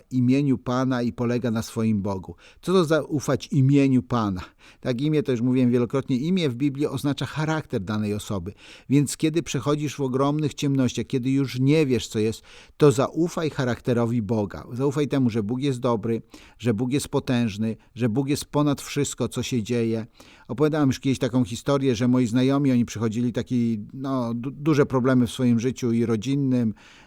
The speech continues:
e, i zawodowym. I byliśmy na s-,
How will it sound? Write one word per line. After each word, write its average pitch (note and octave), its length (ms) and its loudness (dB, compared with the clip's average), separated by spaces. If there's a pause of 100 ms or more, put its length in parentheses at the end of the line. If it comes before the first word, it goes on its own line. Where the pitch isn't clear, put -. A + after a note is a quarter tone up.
e, A2 520 -4
i A#2+ 420 0
zawodowym. B2 640 0 (720)
I E3 60 -2
byliśmy D#3+ 600 2
na C3+ 120 2
s-, - 280 -6